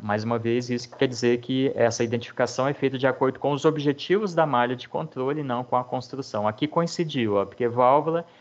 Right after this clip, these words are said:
manipula vazão e ela tá a serviço de um, um controlador de vazão, então por isso que é F V. Aqui também é uma válvula, por que que ela tá sendo chamada T V? Porque ela tá a serviço de uma malha de controle de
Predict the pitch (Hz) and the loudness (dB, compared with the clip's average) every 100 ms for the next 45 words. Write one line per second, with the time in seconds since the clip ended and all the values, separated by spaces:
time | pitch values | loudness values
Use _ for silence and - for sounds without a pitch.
0 | - - 127 135 139 135 131 147 135 120 | -18 -6 -2 -2 0 0 2 2 2 0
1 | 95 101 - 107 107 107 110 110 - 117 | -2 -8 -12 -6 -4 -2 0 0 0 -2
2 | 110 110 - 107 110 107 107 110 107 107 | -2 -8 -8 -8 -8 -8 -8 -8 -8 -8
3 | 107 113 110 104 113 117 131 143 131 139 | -4 -2 -2 -2 -2 -2 -2 0 0 -2
4 | 143 139 139 131 - 131 123 127 135 110 | -2 -4 -4 -6 -4 2 4 2 -2 -4
5 | 98 - _ - - - - 110 123 120 | -8 -12 _ -20 -20 -8 -4 -2 -2 0
6 | 120 117 120 139 147 131 139 170 160 143 | 2 2 4 2 4 6 6 4 -2 -4
7 | 123 135 120 120 117 - 120 113 117 110 | -8 -6 -4 -4 -6 -8 -10 -10 -6 -4
8 | 110 107 123 107 95 - - 98 110 104 | -4 -4 -6 -6 -10 -10 -10 -6 -4 -2
9 | 127 120 113 110 120 135 135 101 104 104 | -2 -2 -4 -6 -8 -4 -2 -2 -4 -8
10 | - 123 113 104 107 104 107 | -8 -8 -6 -6 -6 -6 -6